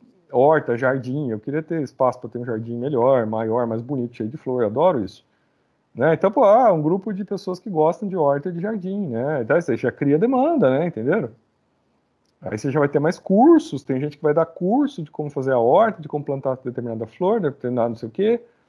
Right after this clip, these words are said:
Então, essas coisas, né, quando você circula mais o dinheiro, você permite que as pessoas comecem a ter requintes maiores, né?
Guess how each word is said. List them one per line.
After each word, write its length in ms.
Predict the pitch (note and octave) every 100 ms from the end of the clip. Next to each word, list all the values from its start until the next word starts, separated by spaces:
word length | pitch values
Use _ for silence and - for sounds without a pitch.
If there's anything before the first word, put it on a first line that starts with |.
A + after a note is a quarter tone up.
| _ _ _ _ _ _ _ _ _ - _ _ _ -
Então, 320 | D3+ G#3+ A#3+ -
essas 400 | A3+ D#4 A#3 -
coisas, 720 | D3 D#3+ A3 C#3+ A2 G#2 _ _ _ _ _ _ _ -
né, 300 | A#2+ D#3+ F3+
quando 320 | - F3+ F#3+
você 280 | F3 - F3
circula 580 | - D3+ - F#3+ A#3 E3+
mais 220 | D3 C#3
o 40 |
dinheiro, 360 | A#2 A#2+ E3 F3+
você 260 | E3 -
permite 640 | G#3+ A#3+ B3+ F#3+ A#3 D#4 -
que 60 |
as 60 | E3+
pessoas 340 | - D#3+ F3+
comecem 420 | - F#3+ G3 G3+ G#3
a 20 |
ter 460 | - G#3 A#3+ G3 _ _ _ _ _
requintes 640 | E3+ F3 G#3 D4 E4+ G3
maiores, 640 | D3+ B2+ A#2 A2 G2 - -
né? 320 | A#2 F3 A#3